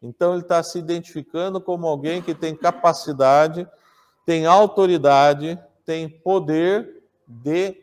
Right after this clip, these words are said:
ensino, tá? O presbítero, a senhora eleita. Aí vem uma confusão que o pessoal muitas vezes não entende quem é essa a senhora eleita.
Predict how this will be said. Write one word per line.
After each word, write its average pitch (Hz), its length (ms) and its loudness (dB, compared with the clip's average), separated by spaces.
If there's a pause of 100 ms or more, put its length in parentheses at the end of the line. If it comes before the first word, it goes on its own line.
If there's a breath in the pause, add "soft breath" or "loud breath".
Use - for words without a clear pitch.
ensino, 156 600 -12 (720)
tá? 160 360 -2 (560)
O 226 280 10
presbítero, 196 1000 -4
a 180 220 -4
senhora 165 560 -6
eleita. 123 480 -8 (460)
Aí 165 320 -2
vem 165 340 -6
uma 165 240 -8
confusão 165 720 -4
que 160 100 -12
o 165 60 -8
pessoal 156 400 -2
muitas 151 340 -4
vezes 151 240 -4
não 160 100 -6
entende 165 540 -4
quem 185 320 0
é 175 240 -2
essa 147 400 -2
a 151 160 4
senhora 139 500 0
eleita. 127 480 -2